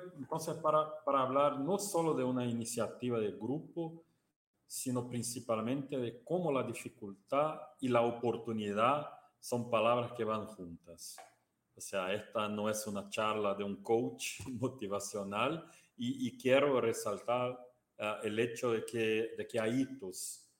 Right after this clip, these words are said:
hechos que representan un cambio importante en el curso de los acontecimientos. Ah, en portugués se dice divisor de agua. Ah, ¿podemos pasar?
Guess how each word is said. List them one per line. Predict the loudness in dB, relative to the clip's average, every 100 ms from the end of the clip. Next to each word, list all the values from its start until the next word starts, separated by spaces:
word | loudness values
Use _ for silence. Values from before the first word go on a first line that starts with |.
| _
hechos | -2 -2 -2 -6
que | -4
representan | -4 -6 -10 -8 -6 -6 -6 -8 -8 -12 _ _
un | -12 -8
cambio | -4 -2 -2 -4
importante | -4 -4 -4 -2 2 2 2 -4 -14 -12 -6 -6 -6 -14 _ -10
en | -6
el | -6 -6
curso | -8 -8 -8 -6
de | -6
los | -6 -8 -10 -12
acontecimientos. | -12 -14 -14 -16 -14 -16 -18 -20 -16 -16 -16 _ _ _ _ _ -2
Ah, | 0 0
en | 0
portugués | 0 0 0 0 0 0
se |
dice | 0 0 0 0 -2 -8 _
divisor | -8 -4 -2 0 2 2 2
de | 0
agua. | 2 2 2 0 -2 -10 _ _ _ _ -12
Ah, | -4 0 0 0 -2 -4 -4 -6 -8 -10 _ -2
¿podemos | 0 0
pasar? | -4 -6 -6 -8